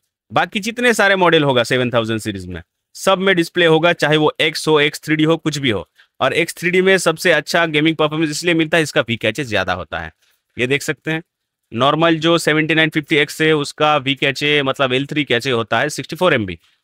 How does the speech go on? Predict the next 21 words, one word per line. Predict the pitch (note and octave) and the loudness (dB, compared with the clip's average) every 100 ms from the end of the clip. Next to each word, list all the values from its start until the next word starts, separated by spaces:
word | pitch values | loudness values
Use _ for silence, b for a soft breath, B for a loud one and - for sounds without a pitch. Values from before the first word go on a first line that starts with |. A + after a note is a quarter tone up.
| - | -6
लेकिन | D3 F3 F#3 | -4 -2 -2
सेवेंटी | E3 E3 E3+ F3 | 0 0 2 2
नाइन | F3 | 2
फिफ्टी | E3+ E3+ F3 | 0 -2 -2
एक्स | E3 - - | -2 -6 -4
थ्री | G3 | 0
डी | G#3+ | 2
में | G3 F#3+ F#3+ _ _ _ - | 2 2 0 _ _ _ -2
वन | E3+ G#3+ | 0 2
ट्वेंटी | G#3 G#3+ G3+ | 0 0 0
एट | D3+ F#3 G#3 - | 2 2 0 -2
वी | D#3+ | -2
कैचे | D#3 D3 C3+ | 0 -2 0
होता | A#2 A2 | 0 0
है, | A#2+ | -2
मतलब | C#3+ E3 - C#3 | -2 -4 -4 -4
बहुत | C#3 E3+ E3+ | 2 4 4
ज्यादा | C3+ C#3 | 2 2
गेमिंग | C3 B2 B2 | 2 0 0
परफॉर्मेंस | A2+ A#2 A#2+ A#2+ | -2 -2 -2 -2
देगा। | A2+ F#2+ E2+ | -2 -4 -4